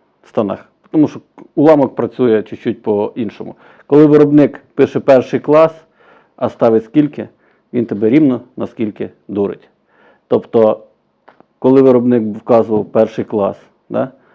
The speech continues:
потім вказується, що перший клас не відповідає, і цей перший клас стає протиуламком, тебе просто обманули на ось цю кількість. Відверто в тебе її вкрали.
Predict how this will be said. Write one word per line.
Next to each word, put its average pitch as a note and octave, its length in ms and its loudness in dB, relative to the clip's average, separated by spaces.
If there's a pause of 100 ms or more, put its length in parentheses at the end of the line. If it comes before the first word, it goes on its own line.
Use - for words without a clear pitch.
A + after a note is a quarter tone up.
(1120)
потім A#2 320 -4
вказується, G#2+ 480 -4
що - 120 -14
перший A2 320 -6
клас G#2+ 280 -6
не G#2+ 60 -6
відповідає, A2 720 -4
і A#2+ 60 -16
цей - 160 -8
перший A2+ 300 -6
клас G#2 260 -4 (440)
стає G#2 260 -4
протиуламком, A#2 760 -4 (500)
тебе E3 180 0
просто B2 360 -2
обманули G#2 420 -2
на F#2+ 180 -10 (280)
ось - 140 -16
цю B2+ 140 -12
кількість. - 400 -18 (600)
Відверто E3 380 0
в G2 40 -8
тебе G#2+ 240 -4
її F#2+ 120 -4
вкрали. G2 380 -10